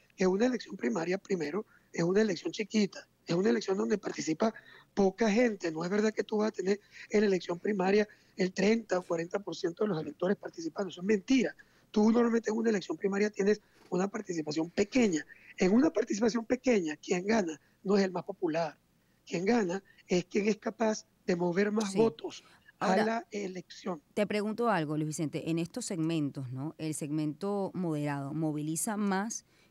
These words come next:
Speaker 2: que el segmento, por así decirlo, más ext-, más radical.
Speaker 1: Bueno, sí. En, eh, te pasa lo mismo que en, que en el caso de la pregunta sobre el chavismo y la oposición.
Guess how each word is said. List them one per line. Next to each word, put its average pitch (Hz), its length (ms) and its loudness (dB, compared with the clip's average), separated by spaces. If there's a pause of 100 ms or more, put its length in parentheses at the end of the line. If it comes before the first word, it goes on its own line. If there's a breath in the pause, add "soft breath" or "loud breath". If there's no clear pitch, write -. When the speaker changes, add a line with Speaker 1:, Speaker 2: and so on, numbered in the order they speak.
(120 soft breath)
Speaker 2:
que 170 80 -4
el 160 80 0
segmento, 160 560 -2
por 175 180 -4
así 156 240 -4
decirlo, 190 420 -4
más 180 340 0
ext-, - 300 -6
más 185 200 0
radical. 180 580 0 (1000 loud breath)
Speaker 1:
Bueno, 180 240 2
sí. 175 300 0 (380 loud breath)
En, 208 400 2
eh, 220 220 2
te 214 120 0
pasa 226 280 -2
lo 311 120 -2
mismo 247 440 0 (340 soft breath)
que 220 460 2
en, 190 440 -6
que - 120 -8
en 175 80 -6
el 175 140 -8
caso 190 340 -6 (100)
de 202 140 -2
la 196 80 -8
pregunta 165 460 -6
sobre 202 240 0
el 156 60 -6
chavismo 170 540 0 (460 loud breath)
y - 140 2
la 160 140 0
oposición. 156 720 -2